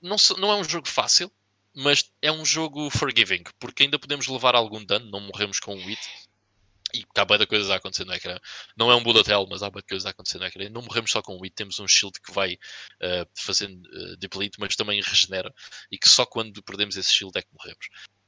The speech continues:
Pá, é um shooter muito interessante. Se quiserem, eh, procurar, eh, pesquisem por Tyrion. Eh, existe uma versão do gog. Eh, e, e, epá, é um excelente, eh, shmup. Se vocês gostarem do género, eh, aconselho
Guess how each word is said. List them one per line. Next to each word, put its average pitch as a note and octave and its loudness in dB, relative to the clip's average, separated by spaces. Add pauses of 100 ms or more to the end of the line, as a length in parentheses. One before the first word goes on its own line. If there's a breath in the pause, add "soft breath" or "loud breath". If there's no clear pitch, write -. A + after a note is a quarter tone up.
(180)
Pá, E3+ 10
é C#3 8
um D3+ 4
shooter D#3+ 6
muito D#3 -2
interessante. G#2 0
Se - 4
quiserem, A#2+ -2 (120)
eh, G#2+ -2 (520)
procurar, G#2 2
eh, G2 -6
pesquisem G#2+ -6
por G2 -16
Tyrion. G#2 -2 (320 loud breath)
Eh, G2 2
existe A#2 2
uma A#2+ -4
versão A2+ -2
do G#2+ -6
gog. A2 2 (1080)
Eh, F#2+ 2
e, G2+ -16
e, E2 -16
epá, A2+ -4
é A2 -6
um A#2 -4
excelente, A#2 0 (140)
eh, G#2 -6
shmup. F#2 0 (160)
Se - -6
vocês - -4
gostarem F#2+ -4
do F#2 -12
género, F#2 -6 (220)
eh, G2 -14 (100)
aconselho - -4